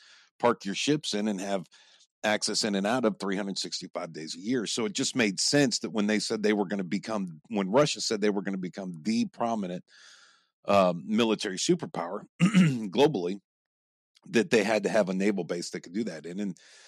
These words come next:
the, the easiest course of action and the wisest choice was for them to, to bring Crimea back into the Russian fold, right? Now, since then,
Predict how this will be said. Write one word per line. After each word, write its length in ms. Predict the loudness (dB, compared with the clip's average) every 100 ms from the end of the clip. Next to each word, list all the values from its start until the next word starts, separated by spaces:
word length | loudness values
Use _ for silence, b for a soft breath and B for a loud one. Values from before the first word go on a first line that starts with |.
| B B B -8
the, 300 | -2 0 -2 -4
the 300 | -4 -4 -8 _ -2
easiest 640 | 0 2 2 0 0 -4 -10
course 320 | -2 -2 0
of 120 | -4
action 420 | -6 -6 -6 -8 -8
and 100 | -6
the 60 |
wisest 420 | -4 -4 -6 -8
choice 340 | -6 -4 -6 -8
was 140 | -14
for 160 | -14 -12
them 200 | -12 -10
to, 180 | -12 -12 _ _ b b b b -12
to 100 | -4
bring 260 | -2 -2
Crimea 480 | -2 -2 0 2 0
back 360 | 0 -2 -2 -6
into 180 | -6
the 80 | -8
Russian 400 | -8 -6 -8 -14 -4
fold, 300 | -4 -4 -14 -20 _ -4
right? 240 | -2 -4 -8 _ B B B B B
Now, 140 | -2 0
since 420 | 4 4 4 2
then, 340 | -4 -6 -8